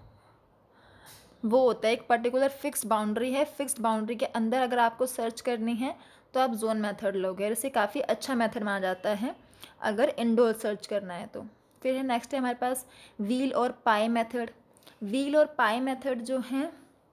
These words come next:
ये बेस्ट है हमारा स्मॉल और सर्कुलर क्राइम सीन्स के लिए। अगर क्राइम सीन जो है सर्कुलर है और छोटा सा है कि हाँ, हमारे पास छोटा सा एक अंदर सर्कुलर वे में कुछ ब-,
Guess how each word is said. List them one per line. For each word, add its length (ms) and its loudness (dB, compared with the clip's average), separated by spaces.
ये 180 2
बेस्ट 360 4
है 100 0
हमारा 440 0
स्मॉल 440 2
और 80 4
सर्कुलर 480 -2
क्राइम 320 0
सीन्स 380 -4
के 120 0
लिए। 300 -4
अगर 280 0
क्राइम 380 0
सीन 400 -4
जो 100 0
है 140 2
सर्कुलर 560 2
है 300 0
और 120 4
छोटा 440 4
सा 220 0
है 260 -4
कि 160 -10
हाँ, 360 -2
हमारे 220 2
पास 200 0
छोटा 320 2
सा 160 0
एक 260 0
अंदर 340 2
सर्कुलर 540 2
वे 180 2
में 180 0
कुछ 260 -4
ब-, 140 0